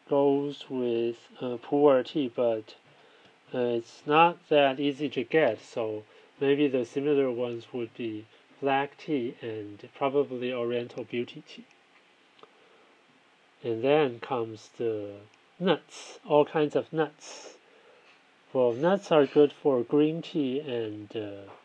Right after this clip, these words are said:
I assume, I suppose, light fermented and light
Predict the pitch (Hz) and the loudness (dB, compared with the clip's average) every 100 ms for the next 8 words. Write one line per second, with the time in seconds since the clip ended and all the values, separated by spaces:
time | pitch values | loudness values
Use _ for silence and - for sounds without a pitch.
0 | _ _ _ _ _ 123 113 110 107 107 | _ _ _ _ _ -4 -4 -4 -6 -6
1 | 107 - 110 - 160 147 104 98 - _ | -10 -6 -6 -4 0 0 -2 -10 -20 _
2 | - 123 117 123 - 165 110 107 - _ | -8 -6 -4 -6 -2 -2 -2 -6 -20 _
3 | - _ _ _ _ _ - 143 147 156 | -20 _ _ _ _ _ -2 4 4 4
4 | - 156 151 143 - 135 170 139 113 113 | 2 2 2 0 0 0 0 -6 -6 -4
5 | 127 131 131 139 - | 0 0 0 -2 -6